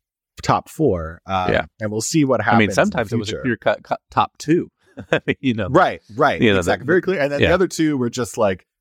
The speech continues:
Speaker 1: "Yeah, okay, here, here's your, uh, consolation prize, Cincinnati. Here's your consolation prize,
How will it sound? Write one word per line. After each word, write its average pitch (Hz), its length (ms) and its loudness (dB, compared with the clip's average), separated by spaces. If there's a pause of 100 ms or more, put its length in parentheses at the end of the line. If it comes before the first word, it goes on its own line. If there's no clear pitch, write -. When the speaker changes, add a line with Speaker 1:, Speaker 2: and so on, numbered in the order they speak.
(220)
Speaker 1:
"Yeah, 92 340 2
okay, 113 300 0
here, 120 260 0
here's 123 400 0
your, 110 460 0
uh, 101 300 2
consolation 107 680 0
prize, 87 400 0
Cincinnati. 85 580 -6
Here's 98 200 2
your 95 80 -2
consolation 92 600 0
prize, 82 460 -4